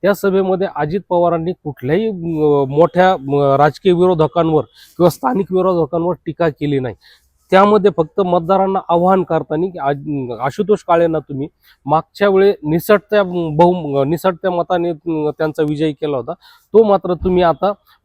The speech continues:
पाच अंकी संख्येमध्ये करा किंवा ऐंशी, अं, किंवा एक लाखाच्या दरम्यान असं प्रत्यक्ष आवाहन जरी नाही केलं तर ते, ती जी संख्या असेल त्यांनी सुचवण्याचा प्रयत्न केला की ती लाखाच्या आसपास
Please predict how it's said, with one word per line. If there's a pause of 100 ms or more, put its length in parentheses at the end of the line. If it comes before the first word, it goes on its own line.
पाच
अंकी
संख्येमध्ये
करा
किंवा (120)
ऐंशी, (420)
अं, (480)
किंवा
एक
लाखाच्या
दरम्यान
असं
प्रत्यक्ष
आवाहन
जरी
नाही
केलं
तर
ते, (680)
ती
जी
संख्या
असेल
त्यांनी
सुचवण्याचा
प्रयत्न
केला
की
ती (340)
लाखाच्या
आसपास